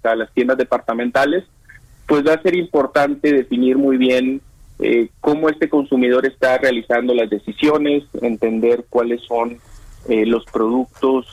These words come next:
y las marcas que va a adquirir y sobre todo los canales en los que va a realizar la compra, ¿no? Anteriormente, y, y esto lo sabemos, que el mundo de retail en México estaba fuertemente impulsado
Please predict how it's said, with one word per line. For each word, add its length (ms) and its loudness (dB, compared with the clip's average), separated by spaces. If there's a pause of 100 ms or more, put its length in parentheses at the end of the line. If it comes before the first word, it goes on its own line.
(120)
y 140 0
las 200 0
marcas 500 -2
que 120 -2
va 100 0
a 40 -2
adquirir 500 0 (340)
y 100 -2
sobre 300 0
todo 680 2 (180)
los 380 0
canales 640 0 (160)
en 120 0
los 160 -2
que 80 0
va 100 2
a 40 -4
realizar 380 -2
la 100 -2
compra, 420 -4
¿no? 220 0
Anteriormente, 800 0 (400)
y, 260 -2
y 80 2
esto 420 -2
lo 120 -2
sabemos, 540 -2
que 80 -2
el 80 -2
mundo 240 2
de 60 2
retail 360 0
en 120 -2
México 680 -2 (360)
estaba 600 0
fuertemente 880 0
impulsado 800 0